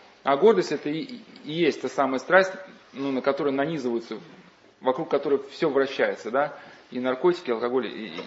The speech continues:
и, и, и прочее. Значит, а, ш-, вот, э,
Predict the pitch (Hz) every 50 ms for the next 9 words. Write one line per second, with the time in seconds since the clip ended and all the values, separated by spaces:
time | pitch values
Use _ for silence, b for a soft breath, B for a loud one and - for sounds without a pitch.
0 | - 123 113 - 98 92 98 - 107 127 120 131 120 104 92 - 90 80 80 -
1 | - _ _ _ _ _ _ _ _ _ _ _ _ _ B B B B B B
2 | B B B B B B B B B B B B B B _ _ _ _ _ -
3 | 135 156 165 165 170 - - - 147 143 143 139 120 135 - - 147 135 135 123
4 | 143 151 147 - 147 139 139 131